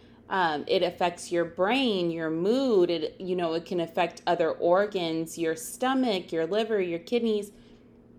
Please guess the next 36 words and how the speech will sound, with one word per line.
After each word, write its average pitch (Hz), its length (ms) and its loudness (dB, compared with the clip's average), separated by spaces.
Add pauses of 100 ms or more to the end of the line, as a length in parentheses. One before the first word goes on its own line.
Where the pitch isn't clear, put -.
(140)
Um, 175 480 0 (100)
and, 262 360 0
you 254 120 -2
know, 262 140 0
there's 233 220 2
a 233 40 -2
lot 247 140 4
of 220 220 0
pain 226 560 0
that 180 160 2
is 180 100 2
associated 175 720 0
with 165 320 -2
your 175 200 0
gut. 151 300 0
If - 220 -4
your 180 140 0
gut 170 260 -2
health's 170 340 -4
not 170 220 -4
right, 170 240 2
it, - 160 4
oh, 214 140 8
it 202 100 0
can 220 120 0
affect 196 300 -2
your 175 100 2
skin. 190 760 -2 (500)
Um, 175 460 0
a 190 100 4
lot 185 280 6
of, 185 340 2 (460)
like, 202 160 0
if 196 40 -4
you 208 140 2
have 190 220 2